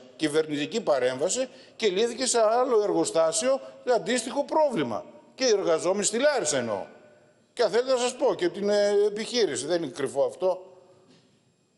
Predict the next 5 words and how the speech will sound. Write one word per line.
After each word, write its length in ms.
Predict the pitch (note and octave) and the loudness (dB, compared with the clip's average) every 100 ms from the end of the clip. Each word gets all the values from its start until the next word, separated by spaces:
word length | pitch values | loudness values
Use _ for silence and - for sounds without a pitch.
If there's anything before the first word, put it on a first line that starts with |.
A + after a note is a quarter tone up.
| _ _ _ _ _ | _ _ _ _ _
όπου 300 | - A3 B3+ | 0 0 2
λύθηκε 400 | C#4 D#4 A#3 G#3 | 2 2 0 -2
το 120 | G3 | 0
πρόβλημα 480 | F#3+ F3+ D#3 D#3 D3 | 0 0 2 0 2
αυτό. 420 | C3+ - A#2+ F#2+ | 0 0 -2 -2